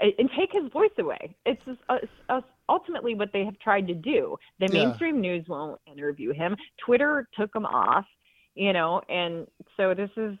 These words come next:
Speaker 1: what we're dealing with.
Speaker 2: Oh, it's, that whole story's, the, my favorite part about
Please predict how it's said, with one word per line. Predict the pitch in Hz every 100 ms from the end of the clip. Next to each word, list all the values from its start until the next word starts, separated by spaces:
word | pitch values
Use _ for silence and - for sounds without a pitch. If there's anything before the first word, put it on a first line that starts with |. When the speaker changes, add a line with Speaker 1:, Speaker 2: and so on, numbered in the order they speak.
| -
Speaker 1:
what | 202
we're | 180
dealing | 180 175 233 269
with. | 127 - - _ _ -
Speaker 2:
Oh, | 165 -
it's, | 190 175 - _
that | 214
whole | 208 185
story's, | - 165 143 110 - _ _ _ _ _ _ _ _ _
the, | 147
my | 160 208
favorite | 208 214 170
part | - 165
about | 147 139